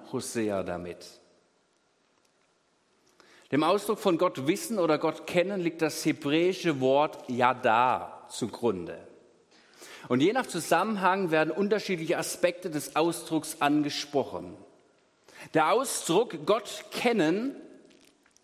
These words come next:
kann dabei vielleicht am besten wie ein definierter dreidimensionaler Raum erfasst werden.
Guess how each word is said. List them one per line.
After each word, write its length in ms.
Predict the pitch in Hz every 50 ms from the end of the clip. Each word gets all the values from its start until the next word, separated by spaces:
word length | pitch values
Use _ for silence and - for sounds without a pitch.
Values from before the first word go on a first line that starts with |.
| _ _ -
kann 180 | 165 175 180
dabei 240 | 170 - - 175 170
vielleicht 340 | 170 - 175 170 170 170 170
am 160 | 165 151 135
besten 440 | - 175 190 196 - - - 180 165
wie 120 | 165 175
ein 120 | 165 175 160
definierter 640 | 165 160 - - 156 156 165 185 196 202 - 147 135
dreidimensionaler 1120 | - 139 127 151 170 180 165 165 165 165 160 156 - 156 147 143 139 139 143 143 135 127
Raum 320 | 120 127 135 143 147 156 -
erfasst 720 | - 139 131 - - - 123 120 - - - - - 123
werden. 540 | 123 123 117 104 98 92 - - 95 92